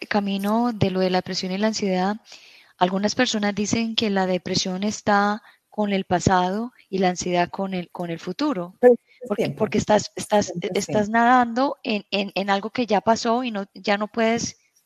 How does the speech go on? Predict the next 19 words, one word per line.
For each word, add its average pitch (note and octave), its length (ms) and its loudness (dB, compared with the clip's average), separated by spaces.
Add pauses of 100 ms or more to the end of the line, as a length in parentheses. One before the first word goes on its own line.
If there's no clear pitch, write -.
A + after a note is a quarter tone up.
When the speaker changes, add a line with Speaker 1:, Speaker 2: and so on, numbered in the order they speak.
(120)
Speaker 1:
volver F#3+ 260 2
atrás G#3+ 440 2
y, A3+ 200 -4 (280)
y F3+ 160 -6
cambiarlo. F#3 840 -2
Tienes F#3+ 260 -6
que - 80 0
aceptarlo G3 760 0 (340)
y F3+ 120 0
asumir F3+ 420 -4
la G3 100 -2
responsabilidad F3+ 640 -6
de F#3 60 -2
lo G#3 100 -6
que F#3+ 120 -8
pasó. F3+ 500 -4 (360)
Y G#3 100 -6
la F#3+ 100 0
ansiedad, F#3+ 520 -2